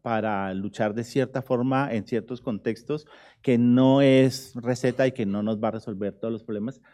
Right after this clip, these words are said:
Yo creo que en algunos, en, en algunos lugares el tejido social es muy importante, digamos, sobre todo, por ejemplo, en ciertos contextos rurales donde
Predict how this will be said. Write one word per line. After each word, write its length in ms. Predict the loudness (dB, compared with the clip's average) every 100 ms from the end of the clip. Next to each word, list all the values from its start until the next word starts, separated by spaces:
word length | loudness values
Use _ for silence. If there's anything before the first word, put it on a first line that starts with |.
| _ _ _ _ -4
Yo 220 | -2 0
creo 240 | 0 -2
que 640 | 0 2 4 2 0 -4 -14 _ _ _ _ _ _ _ _ _ _ _ -6
en 160 | -2 0
algunos, 380 | 2 0 0
en, 160 | -2 -2
en 160 | -2 -2
algunos 320 | -2 -2 0
lugares 360 | 2 2 2
el 160 | 0 -2
tejido 440 | -4 -2 2 2
social 420 | 2 -6 -2 0 0
es 80 |
muy 240 | 0 2 2
importante, 800 | 0 -4 -6 -6 -4 -6 -8 -10
digamos, 340 | -8 -4 -4 -4
sobre 220 | -4 -2
todo, 220 | 2 2
por 120 | 2
ejemplo, 260 | 0 0 -2
en 80 | -2
ciertos 300 | -2 -2 -4
contextos 420 | -6 -6 -8 -4
rurales 400 | -2 -2 -2 -2
donde 640 | -2 -2 -2 0 0 -2